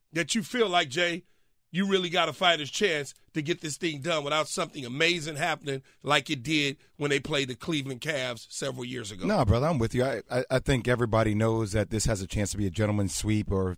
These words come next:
Speaker 2: most the Mavericks get maybe two games. Uh, but I, I, I'm picking the Golden State Warriors to come out of this whole thing, too. I, but there's a different part of the conversation that I really want to address, Freddie.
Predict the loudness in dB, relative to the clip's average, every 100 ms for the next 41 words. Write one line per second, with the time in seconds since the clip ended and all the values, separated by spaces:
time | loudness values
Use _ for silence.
0 | -6 0 2 0 -2 -2 -2 -2 -4 -4
1 | -2 -2 -2 -4 -4 -4 -2 -2 -2 -6
2 | -12 -20 -20 -20 _ _ -2 2 4 4
3 | 4 0 -4 -6 -8 0 4 8 6 6
4 | 2 0 0 0 2 0 0 0 0 0
5 | 0 0 0 -2 2 2 2 -2 -8 -20
6 | -20 -2 4 6 6 4 4 6 4 4
7 | 2 0 2 2 2 2 2 2 2 2
8 | 0 -2 -2 -4 -4 -2 0 0 -4 -4
9 | -2 -2 -2